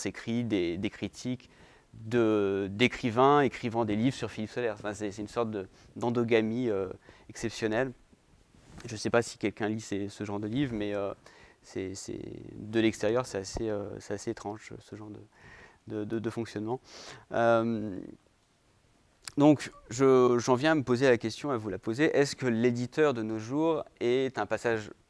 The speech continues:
obligé, obligatoire, pour un aspirant écrivain ? J'en suis pas sûr. Moi, c'est ce que je recherche parce que j'ai besoin d'un, d'un avis extérieur sur mon texte. Je, parce que je, je manque sans doute de confiance ou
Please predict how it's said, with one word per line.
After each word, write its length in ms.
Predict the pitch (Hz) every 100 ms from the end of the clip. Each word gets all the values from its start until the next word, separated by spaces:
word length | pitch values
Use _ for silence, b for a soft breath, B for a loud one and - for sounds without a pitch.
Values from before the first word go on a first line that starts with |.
| _ _
obligé, 460 | 113 110 107 107 135
obligatoire, 680 | 127 107 107 - 131 147 - B B B B _
pour 400 | - 143 143 127 -
un 240 | 104 110 110
aspirant 340 | - - 120
écrivain ? 340 | 120 - 92 - - _ _ _ _ _ _ _ _ _ _ _ _ _ - 98 98
J'en 140 | 98
suis 180 | 98 104
pas 100 | 95
sûr. 340 | - 113 139 160 _ _ _ _ _ _ _ _ _ _
Moi, 340 | 113 127 139 123
c'est 300 | - 110 101
ce 160 | -
que 160 | - 107
je 120 | 98
recherche 480 | 92 104 - 131 120
parce 140 | 98
que 80 | -
j'ai 140 | 98
besoin 480 | 95 117 113 117 120
d'un, 240 | 101 92 - b b
d'un 160 | 95 101
avis 200 | 101 107
extérieur 380 | 101 107 104 104
sur 140 | 95
mon 120 | 92
texte. 420 | 95 131 - - _ _ _ _ _ _ _ _
Je, 480 | - 92 90 90 87
parce 140 | -
que 120 | - 98
je, 220 | 95 85 - -
je 60 | 95
manque 160 | 98
sans 80 | -
doute 160 | 110 107
de 80 |
confiance 640 | 95 101 - 113 113 117 -
ou 200 | 95